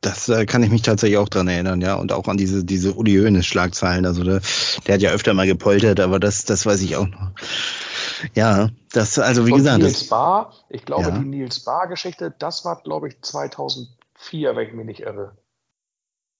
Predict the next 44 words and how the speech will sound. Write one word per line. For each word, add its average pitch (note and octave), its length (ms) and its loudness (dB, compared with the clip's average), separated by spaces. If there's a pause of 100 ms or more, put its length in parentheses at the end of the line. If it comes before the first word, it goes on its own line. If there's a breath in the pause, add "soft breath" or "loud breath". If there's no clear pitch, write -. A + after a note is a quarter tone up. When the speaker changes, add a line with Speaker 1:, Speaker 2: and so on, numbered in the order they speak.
Speaker 2:
Weil A2+ 100 -6
ich A#2 100 -12
glaube, D3 220 -2
da C3+ 160 -2
war C3+ 140 -2
Speaker 1:
Ja. - 60 -4
Speaker 2:
auch F#3 220 2
der B2+ 160 -4
Ersatztorhüter G#2+ 680 -10
am F#2+ 120 -16
Tor. - 320 -18 (1400)
Und C3+ 120 -12
Speaker 1:
Aber C3+ 40 2
Speaker 2:
das - 180 2
Speaker 1:
ich - 60 -2
Speaker 2:
war C3+ 60 2
dann, A#2+ 160 -2
glaube A#2 220 -4
ich, G#2 60 -8
Niels G#2+ 300 -8
Bahr. F2 380 -14 (960 soft breath)
Speaker 1:
Ja, G#2 120 -2
wir A#2 60 4
hatten A2+ 120 -2
ja A2+ 80 4
so G#2+ 100 2
einige, G#2 1160 2
äh, - 40 -4
auch G2 180 -4
wir F#2+ 80 2
hatten F#2+ 120 0
ja G#2+ 120 2
Andi G#2 220 4
Reinke B2+ 460 2
übrigens E2 440 0
auch B2+ 220 -2
als, E2 260 0
äh, - 200 -2
Ersatztor. E2+ 560 -2
Speaker 2:
Ja. D2+ 100 -2
Speaker 1:
Das, E2+ 340 -8
äh, F2 420 -8 (460)
das, - 420 -12
äh, F#2 400 2